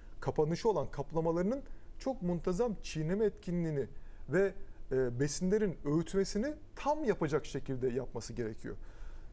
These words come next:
Bir de diş çapraşıklığı. Demezsiniz ki bu çene eklemine sebe-, rahatsızlığı sebep olabilir mi?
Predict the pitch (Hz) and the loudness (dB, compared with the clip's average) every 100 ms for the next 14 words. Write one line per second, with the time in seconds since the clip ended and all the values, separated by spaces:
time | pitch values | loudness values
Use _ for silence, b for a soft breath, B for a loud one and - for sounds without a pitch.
0 | - 170 277 180 269 - - - - - | -2 2 4 4 2 0 -6 -8 -12 -2
1 | 190 254 - 180 139 - - - 117 110 | 0 0 2 0 0 -2 -6 -6 -6 -6
2 | - - 147 165 214 202 240 233 - 151 | -8 -8 0 2 2 0 -4 -4 -2 0
3 | 156 - - - - - 151 156 151 156 | 0 -4 -10 -10 -6 0 0 0 0 0
4 | 175 - 143 139 - 139 143 135 190 - | 0 0 0 0 -2 0 2 2 -2 0
5 | 151 160 156 160 185 233 139 | 0 2 2 2 2 0 -2